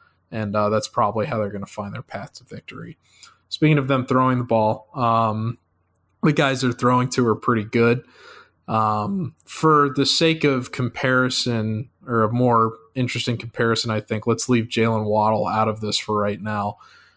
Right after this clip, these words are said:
Uh, Waddle's obviously one of the fastest guys in college football, and, uh, would probably slide in as their number two receiver if he comes back. Um, so definitely would make an already impressive core more,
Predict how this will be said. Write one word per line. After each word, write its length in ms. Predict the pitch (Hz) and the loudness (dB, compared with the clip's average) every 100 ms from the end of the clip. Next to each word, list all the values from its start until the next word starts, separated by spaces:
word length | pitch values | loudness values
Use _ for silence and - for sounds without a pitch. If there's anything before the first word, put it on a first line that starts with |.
| _ _ | _ _
Uh, 160 | 113 110 | 0 2
Waddle's 400 | 120 135 127 127 | 4 2 2 2
obviously 420 | 117 117 110 120 | 0 0 -2 0
one 120 | 113 | -2
of 80 | 107 | -4
the 40 | |
fastest 520 | - 117 110 - 107 | -2 0 0 0 -4
guys 260 | - 107 107 | 0 0 0
in 80 | 107 | -4
college 380 | - 113 101 - | -2 -2 -2 -6
football, 640 | - 110 - 117 117 - _ _ _ _ | -6 -6 -2 0 -2 -4 _ _ _ _
and, 300 | - 107 104 | -10 -8 -4
uh, 360 | 107 107 104 104 117 | 0 0 0 -2 -2
would 300 | 113 107 113 _ - - - _ _ _ | -2 -2 -4 _ -20 -20 -20 _ _ _
probably 320 | - 160 151 135 | 0 0 2 0
slide 480 | - 151 135 139 | 2 2 2 0
in 160 | 135 135 | 0 0
as 100 | 131 | 2
their 140 | 127 | 2
number 240 | 123 123 123 | 2 2 0
two 240 | - 127 | 2 4
receiver 520 | 127 123 127 123 127 | 4 4 2 2 2
if 60 | 123 | 2
he 100 | 127 | 0
comes 360 | 127 131 131 127 | 0 -2 -2 0
back. 560 | 131 131 143 - - _ | 2 2 0 -4 -16 _
Um, 600 | - 120 117 113 113 110 110 | -4 0 2 0 -2 -4 -4
so 460 | - 117 113 113 | 0 2 2 0
definitely 600 | - 131 - 131 123 117 | 0 0 0 0 2 0
would 340 | 113 117 113 117 | 0 0 0 0
make 340 | 117 117 117 | 0 0 -2
an 120 | 120 117 | -4 0
already 320 | 113 110 110 | 2 2 0
impressive 640 | 104 - 113 110 113 107 | -6 -2 0 0 -2 -4
core 360 | - 123 110 107 | -4 2 2 2
more, 560 | 110 113 117 110 107 107 | 0 2 4 4 4 0